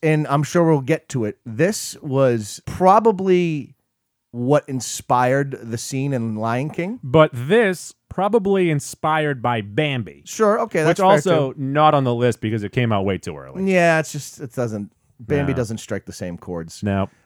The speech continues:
Speaker 1: But why the other one's better, why Lion King's better, and we'll get to it, is because you really buy into Mufasa in the
Speaker 2: Mm-hmm.
Speaker 1: beginning of that movie.
Speaker 2: Yep.
Speaker 1: You don't give a shit about Littlefoot's
Speaker 2: Oh,
Speaker 1: mother.
Speaker 2: yes, I do.
Speaker 1: No, you care about Littlefoot,
Speaker 2: You
Speaker 1: not
Speaker 2: heard that
Speaker 1: Littlefoot's
Speaker 2: touching
Speaker 1: mother.
Speaker 2: impression I just did.
Speaker 1: <laughs> No, you did a scary granny impression.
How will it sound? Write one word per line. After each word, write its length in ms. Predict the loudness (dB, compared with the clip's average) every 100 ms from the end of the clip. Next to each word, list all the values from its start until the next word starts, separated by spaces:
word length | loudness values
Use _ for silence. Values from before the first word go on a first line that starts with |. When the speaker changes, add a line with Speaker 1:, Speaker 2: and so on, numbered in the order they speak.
| _
Speaker 1:
But 260 | 2 2 -4
why 440 | -4 4 6 6
the 180 | 4 4
other 140 | 6 4
one's 220 | 2 0
better, 340 | 0 0 -2
why 340 | -2 0 2 0
Lion 300 | -2 -2 -2
King's 220 | -4 -4
better, 180 | -4 -2
and 100 | -4
we'll 100 | -4
get 180 | -6 -6
to 120 | -8
it, 120 | -8
is 100 | -10
because 380 | -12 -6 -6 -4
you 200 | -4 -2
really 300 | 2 2 2
buy 320 | 0 -2 -2 -2
into 240 | -4 -6
Mufasa 560 | -6 -6 -4 -4 -4 -4
in 60 |
the 60 | -2
Speaker 2:
Mm-hmm. 20 |
Speaker 1:
beginning 200 | -2 -2
of 40 | -4
that 140 | -4
movie. 240 | -4 -2
Speaker 2:
Yep. 220 | -2 -2 -6 _ -12
Speaker 1:
You 80 | -2
don't 160 | -2 -2
give 140 | -8
a 40 | -8
shit 180 | -10 -10
about 180 | -10
Littlefoot's 220 | -10 -10 0
Speaker 2:
Oh, 220 | 2 4
Speaker 1:
mother. 60 | 2
Speaker 2:
yes, 260 | 0 0
I 160 | 0 -2
do. 320 | -2 -2 0
Speaker 1:
No, 80 | -2
you 160 | -2 -2
care 160 | 0
about 180 | 2 2
Littlefoot, 260 | 2 0 2
Speaker 2:
You 80 | 4
Speaker 1:
not 80 |
Speaker 2:
heard 200 | 6 4 4
that 180 | 2 0
Speaker 1:
Littlefoot's 140 | -4
Speaker 2:
touching 340 | -2 0 2
Speaker 1:
mother. 60 | 2
Speaker 2:
impression 480 | 0 0 -2 0 0
I 80 | 2
just 200 | 0 -2
did. 280 | -6 -4
Speaker 1:
<laughs> 0 |
No, 80 | -2
you 180 | 0 0
did 140 | -2 -4
a 40 |
scary 500 | -4 -6 -2 0 0
granny 380 | -2 -2 -2 -2
impression. 500 | -6 -10 -14 -14